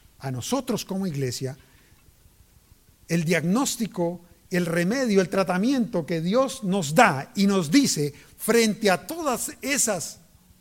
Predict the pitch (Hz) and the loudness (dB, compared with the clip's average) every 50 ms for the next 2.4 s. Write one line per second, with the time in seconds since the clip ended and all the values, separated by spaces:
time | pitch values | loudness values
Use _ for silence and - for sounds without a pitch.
0 | _ _ - _ - _ _ _ - 277 302 285 - 302 262 - - - - 294 | _ _ -20 _ -20 _ _ _ 2 2 2 4 4 2 2 2 0 0 2 2
1 | 370 330 - - 220 185 147 - - - - 160 175 214 214 247 233 233 226 233 | 2 4 4 4 2 2 0 -2 -6 -4 -2 -2 -2 0 0 0 0 0 0 2
2 | 196 185 170 165 170 170 165 | 2 2 4 4 2 0 -2